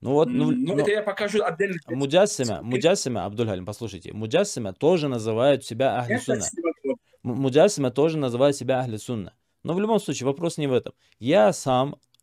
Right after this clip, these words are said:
Speaker 1: общаюсь с шиитами, с шиитскими учёными,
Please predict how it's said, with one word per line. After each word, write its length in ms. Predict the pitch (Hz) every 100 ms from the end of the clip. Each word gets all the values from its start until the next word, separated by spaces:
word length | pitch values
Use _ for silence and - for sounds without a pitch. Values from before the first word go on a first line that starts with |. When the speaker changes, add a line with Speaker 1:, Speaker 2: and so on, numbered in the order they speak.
| _
Speaker 1:
общаюсь 760 | 123 - 190 190 117 87 - _ _ -
с 20 |
шиитами, 520 | - 131 165 151 110
с 20 | 98
шиитскими 420 | 135 156 - 143
учёными, 680 | 135 123 123 120 107 104